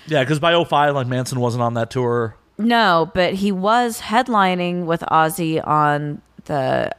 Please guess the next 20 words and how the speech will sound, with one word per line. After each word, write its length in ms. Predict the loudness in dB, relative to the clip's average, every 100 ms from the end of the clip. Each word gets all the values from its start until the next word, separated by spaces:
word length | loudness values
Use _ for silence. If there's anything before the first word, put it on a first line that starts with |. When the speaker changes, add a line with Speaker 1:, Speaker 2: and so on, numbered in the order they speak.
| -2
Speaker 2:
oh 360 | 2 2 2 -2 _ _ _ _ _ _ -10
three 400 | -4 0 0 -2
tour. 600 | -4 -6 -6 -6 -8 -12 _ _ _ _ _ _ _ _ _ -4
Oh 80 | -4
two 260 | -2 0 2
or 120 | 2
oh 140 | 2
three. 400 | -2 -4 -4 -6 -8
Speaker 1:
Yeah, 160 | -4 -2
I 60 |
think 140 | 0 0
it 40 |
was 100 | 2
oh 60 | 2
two. 240 | 0 -6 -8 _ _ -2
Speaker 2:
And, 380 | 2 2 2 0
uh, 300 | 2 0 -2
but 140 | -4 -4
either 260 | -2 0
way, 300 | 0 0 -4